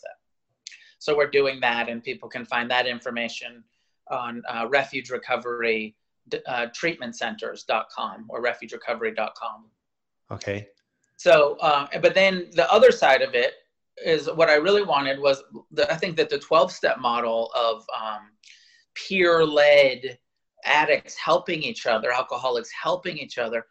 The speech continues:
Speaker 1: is brilliant. And
Speaker 2: Yeah.
Speaker 1: so we created a format for this is how we can do a peer-led meeting with a guided meditation in each meeting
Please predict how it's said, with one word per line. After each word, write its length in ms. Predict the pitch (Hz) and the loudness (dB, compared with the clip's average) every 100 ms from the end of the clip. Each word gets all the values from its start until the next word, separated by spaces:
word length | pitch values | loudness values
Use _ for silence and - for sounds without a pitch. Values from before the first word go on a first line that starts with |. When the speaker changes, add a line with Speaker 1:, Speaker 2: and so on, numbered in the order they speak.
| _ | _
Speaker 1:
is 180 | 143 123 | -6 -6
brilliant. 720 | 117 131 151 175 117 107 - _ _ _ - | -10 -4 -2 -2 -10 -20 -20 _ _ _ -8
And 100 | 139 | -4
Speaker 2:
Yeah. 40 | |
Speaker 1:
so 140 | 151 | -2
we 120 | 143 143 | -2 0
created 360 | 160 151 151 | 2 2 4
a 60 | 139 | 2
format 720 | - 160 170 180 139 120 117 | 0 0 4 2 2 -4 -4
for 100 | 135 | -4
this 240 | 131 147 156 | 0 -2 -4
is 120 | 151 | -8
how 580 | - 131 123 123 120 - _ _ | -4 -2 0 0 -2 -6 _ _
we 100 | 143 | -8
can 140 | 135 131 | -6 -4
do 100 | 131 | -4
a 80 | 117 | -4
peer-led 640 | - 156 139 131 123 120 | -4 0 0 0 -6 -8
meeting 520 | 131 160 147 98 107 _ _ _ _ - | -8 -6 -8 -10 -16 _ _ _ _ -6
with 180 | 139 | -4
a 60 | 131 | -2
guided 520 | 120 135 147 147 143 | 0 4 4 4 0
meditation 1000 | 139 135 123 - 135 135 - - 135 131 135 | 0 0 0 -2 -2 -2 -6 -8 -8 -8 -12
in 160 | 131 | -14
each 320 | 135 135 127 135 | -10 -10 -10 -8
meeting 500 | 131 131 123 123 | -6 -6 -8 -12